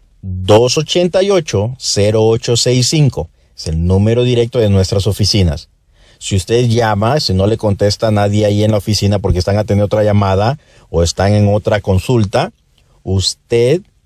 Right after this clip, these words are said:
deje un mensaje bien claro con su nombre, su número de teléfono y deje saber que usted está llamando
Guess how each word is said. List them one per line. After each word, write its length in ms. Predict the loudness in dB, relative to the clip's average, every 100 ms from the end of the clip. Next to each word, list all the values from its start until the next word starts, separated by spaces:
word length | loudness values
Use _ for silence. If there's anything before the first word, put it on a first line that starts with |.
| _
deje 500 | -10 -2 0 0 0
un 120 | 0 2
mensaje 600 | 2 0 -2 -4 -4 -4
bien 460 | -2 0 2 0
claro 460 | -2 -2 0 0 -2
con 200 | -4 -6
su 200 | -4 -2
nombre, 440 | 2 2 0 -2
su 140 | -2 -2
número 260 | 0 0
de 60 | 0
teléfono 640 | 0 0 0 0 0 -2 -4 _ _ _ -14
y 140 | -6 -4
deje 380 | 0 0 0 0
saber 340 | 0 0 0
que 80 | -4
usted 200 | -2 -2
está 200 | 0 0
llamando 540 | 2 0 2 0 0